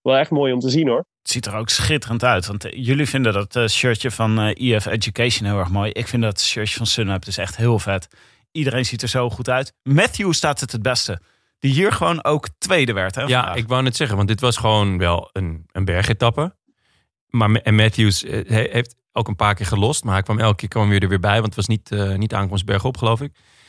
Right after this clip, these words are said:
Speaker 3: En hij sprint, spring-, sprint naar de tweede plek.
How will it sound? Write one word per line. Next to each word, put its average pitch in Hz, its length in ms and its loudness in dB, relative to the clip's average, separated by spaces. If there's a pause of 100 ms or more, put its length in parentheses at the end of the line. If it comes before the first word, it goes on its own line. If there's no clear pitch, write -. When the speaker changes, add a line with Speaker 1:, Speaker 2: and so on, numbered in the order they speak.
(440)
Speaker 3:
En 117 220 2
hij 98 100 2
sprint, 107 420 2 (140)
spring-, 120 500 0 (100)
sprint - 500 0
naar 113 160 0
de 107 60 -4
tweede 107 280 2
plek. 131 440 -2